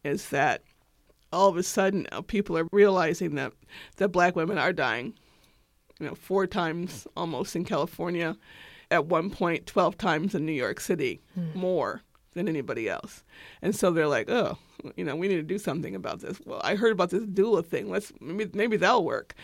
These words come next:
Speaker 1: And so let's, let's get, get Medicaid to pay for these doula people to come and help everybody. And that's nice. It'd be great to have someone fund doulas, and if Medicaid could do it, good.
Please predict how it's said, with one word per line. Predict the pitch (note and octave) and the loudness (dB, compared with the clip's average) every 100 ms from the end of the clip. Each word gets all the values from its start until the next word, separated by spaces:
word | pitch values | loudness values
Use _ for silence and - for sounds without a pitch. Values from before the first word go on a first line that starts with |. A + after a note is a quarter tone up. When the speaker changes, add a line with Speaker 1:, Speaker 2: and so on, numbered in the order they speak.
| - - - | -18 -14 -4
Speaker 1:
And | A3+ | -2
so | G3+ | 2
let's, | F#3 A3 A3 - | 4 4 2 -10
let's | - A#3+ - | 0 0 2
get, | C4 - G3+ | -2 -2 -2
get | - G#3 | -2 2
Medicaid | A3 A#3+ - E3 F3 | 2 2 0 -2 -2
to | F3 | -6
pay | - G3+ | 0 2
for | G#3 F#3 | 2 -2
these | - F3+ | -8 -4
doula | G#3 A#3 F3+ | 0 0 0
people | F3 D3 - A2+ - _ _ _ - | -4 -4 -4 -4 -8 _ _ _ -8
to | F#3 | -6
come | - F#3 | -2 0
and | D#3 | 0
help | F#3+ F#3+ F#3+ | 0 0 0
everybody. | - - - - - - - _ _ _ _ _ | -4 -6 -8 -8 -8 -14 -18 _ _ _ _ _
And | F3 D#3 B2+ F3+ _ _ _ _ _ _ | -2 -2 -2 -8 _ _ _ _ _ _
that's | - - C4+ | -6 -4 -4
nice. | E3 D3 - - _ _ _ _ - | -2 -4 -8 -16 _ _ _ _ -4
It'd | G3+ | -2
be | F#3 | -2
great | F#3+ E3+ D#3 - | -4 0 0 0
to | - G3+ | -4 -2
have | E3 G3 - _ - _ | -2 -4 -12 _ -20 _
someone | - G3+ D#3+ C#3 F3+ | -6 -4 -2 -4 -4
fund | - E3 D#3+ G3 - _ _ _ _ | -2 -2 -2 -6 -14 _ _ _ _
doulas, | D3+ A2 B2 C4 - - _ _ | -6 -4 -4 -6 -8 -20 _ _
and | D#3 A2+ F#2 - | -10 -8 -10 -10
if | G3+ | -10
Medicaid | F3 C#3 C#3+ E3+ F#3 | -6 -6 -4 -2 -4
could | - - | -6 -6
do | - G3+ | -4 -4
it, | - - | -8 -6
good. | D3+ D3 - | -4 -4 -8